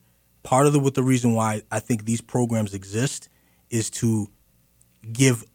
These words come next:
light and give power to young people to make sure they recognize that they are just as valuable as anyone in the community.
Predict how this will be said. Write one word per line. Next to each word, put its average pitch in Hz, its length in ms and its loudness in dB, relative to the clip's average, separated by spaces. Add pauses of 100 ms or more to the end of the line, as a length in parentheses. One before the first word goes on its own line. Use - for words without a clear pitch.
(160)
light 117 500 0
and 110 140 -2
give 110 200 -6
power 131 680 0
to - 120 -2
young 113 220 0
people 107 360 -4
to - 120 -4
make 113 180 2
sure - 140 -6
they 110 120 -4 (100)
recognize 110 720 0 (200)
that 110 160 -6
they 120 140 0
are 110 80 0
just 110 300 -4
as 110 100 -2
valuable 104 640 0 (160)
as 104 240 -8 (280)
anyone 127 420 2
in 95 60 -4
the 95 80 -8
community. 87 520 -12